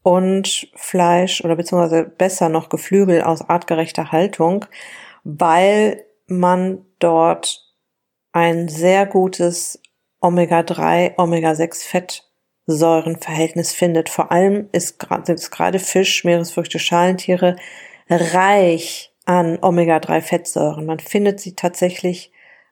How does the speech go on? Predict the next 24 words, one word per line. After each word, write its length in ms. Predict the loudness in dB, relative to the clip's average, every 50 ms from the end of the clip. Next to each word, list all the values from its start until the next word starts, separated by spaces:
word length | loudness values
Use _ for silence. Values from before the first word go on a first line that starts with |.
| _
am 360 | -4 -2 -2 -4 -4 -4 0 2
häufigsten 580 | 4 4 4 2 2 0 -4 -4 -4 -6 -6
in 160 | -6 -6 -6
großen 460 | -6 0 2 2 2 2 0 -2 -2 0
Mengen 420 | 2 2 2 0 0 -2 -4 -8 _ -20 _ _ _ -2
nur 640 | 2 4 4 6 6 6 4 4 2 -2 -8 -14 _ -6
in 420 | -4 -4 -4 -4 -6 -8 -10 -16 _ _ _ _ _ _ _
Fisch, 340 | -6 -2 0 0 0 0 -2
Meeresfrüchten, 600 | 0 0 0 0 -4 -8 -10 -10 -10 -10 -10 -8
Schalentieren. 800 | -8 -6 -4 -4 -4 -6 -8 -10 -8 -8 -8 -8 -8 -12 -14 _ _ -20 -20 -20 -20 -20 -20 -20 -20 _ _ _ _ 0
Ähm, 440 | 2 2 2 2 0 -2 -2 -4 -6 -4
wenn 400 | 0 2 2 2 2 2 4 4
du 480 | 6 6 6 6 6 4 2 0 -6 -4
jetzt 520 | 0 2 2 2 0 -2 -10 -10 -12 _ _ _ _ _ _
kein 240 | -4 0 0 0 0
Fisch 280 | 0 -2 -2 -2 0 0
magst, 400 | 2 2 2 2 0 -4 -8 -4
kein 200 | -2 -2 -2 -4
Fisch 260 | -4 -4 -4 -2 -2
isst, 440 | 0 -2 -2 -2 -4 -12 -14 -20 _ _ _ -4
aus 260 | -4 -2 -2 -2 0
ethischen 440 | -2 0 0 0 -2 0 0 -2 -2
Gründen, 600 | -2 0 0 0 0 0 -2 -2 -2 0 0 2
dann 500 | 2 2 2 2 2 0 -2 -2 -4